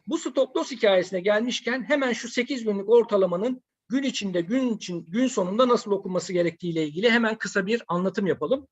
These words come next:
Çünkü o soru var. Dün de geldi, biraz önce de geldi. Şimdi yatırımcılar bir kere önce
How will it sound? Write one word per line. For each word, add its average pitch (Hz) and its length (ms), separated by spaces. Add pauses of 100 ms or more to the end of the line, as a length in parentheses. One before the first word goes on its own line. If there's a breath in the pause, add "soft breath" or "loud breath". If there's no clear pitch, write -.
Çünkü - 300
o 202 120
soru 208 320
var. 175 240 (200)
Dün 208 180
de 165 60
geldi, 147 340
biraz 208 220
önce 170 240
de 143 60
geldi. 107 280 (420)
Şimdi 269 400 (1500)
yatırımcılar 226 720
bir 285 80
kere 180 340 (100)
önce 208 460